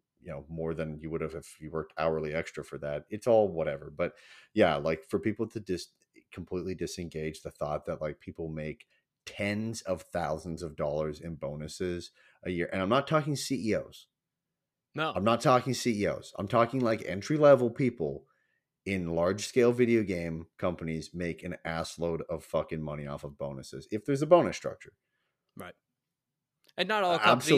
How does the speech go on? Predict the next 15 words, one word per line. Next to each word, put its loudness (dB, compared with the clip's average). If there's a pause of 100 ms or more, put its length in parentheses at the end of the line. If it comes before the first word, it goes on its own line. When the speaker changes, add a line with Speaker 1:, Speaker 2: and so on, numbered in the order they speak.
Speaker 1:
Absolutely 8
Speaker 2:
have 8
it, 4
Speaker 1:
exists. 2
Speaker 2:
but 4
if -2
it's -2
Speaker 1:
No. 8
Speaker 2:
there, 10 (220)
usually 2
they're, 0 (180)
they're 0
doing 4
all 6
right. -4